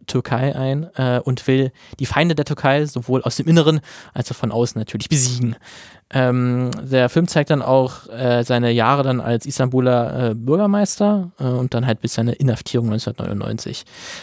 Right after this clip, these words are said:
Ähm, der Film zeigt auch eine sehr religiöse Gemeinschaft, muss man sagen, also eine, eine religiöses, äh, eine religiöse Türkei, äh, von, und re-, religiöse Menschen, die zusammenhalten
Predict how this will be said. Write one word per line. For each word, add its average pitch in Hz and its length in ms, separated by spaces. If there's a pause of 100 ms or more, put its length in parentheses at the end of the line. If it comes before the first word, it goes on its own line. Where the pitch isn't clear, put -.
(140)
Ähm, 123 680 (100)
der 131 180
Film 185 220
zeigt 165 240
auch 139 80
eine 139 220
sehr 127 500
religiöse 131 460
Gemeinschaft, 143 540
muss 175 180
man 165 100
sagen, 151 340
also 123 140
eine, 117 320
eine 131 360
religiöses, 151 880
äh, 147 100
eine 131 220
religiöse 135 360
Türkei, 135 420 (440)
äh, 123 280
von, 123 220
und - 180
re-, 135 220
religiöse 135 400
Menschen, 131 340
die 139 140
zusammenhalten 170 680